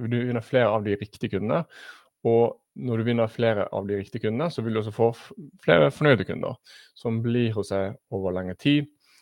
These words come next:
og som også vil anbefale deg i, i langt større grad, enn om du tar på deg dårlige kunder som ikke egentlig er en hundre prosent god match for produktet eller tjenesten, og som kanskje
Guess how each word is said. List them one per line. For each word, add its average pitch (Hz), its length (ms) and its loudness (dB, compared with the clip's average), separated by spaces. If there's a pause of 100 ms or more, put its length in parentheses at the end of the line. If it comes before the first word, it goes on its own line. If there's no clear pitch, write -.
(220)
og 107 80 -4
som 110 160 -4
også 107 540 -2 (100)
vil 98 220 -2 (160)
anbefale 95 420 -2
deg 95 320 -4
i, 104 120 -10 (200)
i 107 140 -10
langt 95 180 -6
større 101 320 -6
grad, 139 240 8 (460)
enn 107 160 4
om 95 100 -2
du 98 160 0
tar 101 220 -2
på 101 340 6
deg 90 320 0
dårlige 101 540 -4
kunder 95 340 -2
som 95 160 -8 (140)
ikke - 320 -6
egentlig 101 300 -2
er 92 100 -2
en 87 80 -10
hundre 101 240 -4
prosent 98 260 -4
god 104 220 -4
match - 260 -10
for 90 320 0
produktet - 320 -6
eller 95 140 -4
tjenesten, 107 480 -4 (400)
og 104 100 -4
som 107 140 -2
kanskje 98 400 2